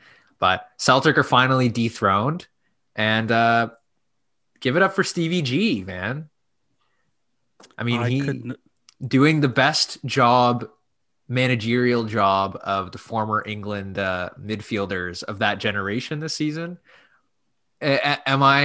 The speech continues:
Speaker 1: am I wrong in saying that?
Speaker 2: Sorry, say that again about Ste-, <laughs> Steven Gerrard?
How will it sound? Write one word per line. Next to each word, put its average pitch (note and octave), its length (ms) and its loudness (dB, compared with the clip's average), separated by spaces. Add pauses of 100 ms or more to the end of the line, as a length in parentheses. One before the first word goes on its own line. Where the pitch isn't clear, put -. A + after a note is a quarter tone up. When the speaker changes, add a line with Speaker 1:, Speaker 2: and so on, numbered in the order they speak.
Speaker 1:
am C3 120 2
I C3+ 120 4
wrong B2 340 4
in B2+ 80 -2
saying B2+ 320 -2
that? D#3+ 300 -6 (2000)
Speaker 2:
Sorry, C#3 300 -6
say F3 160 -6
that C#4+ 120 -2
again E4+ 160 0
about F#4 180 -4
Ste-, F4+ 280 -2
<laughs> - 80 -20
Steven E4 300 6
Gerrard? F#4 400 6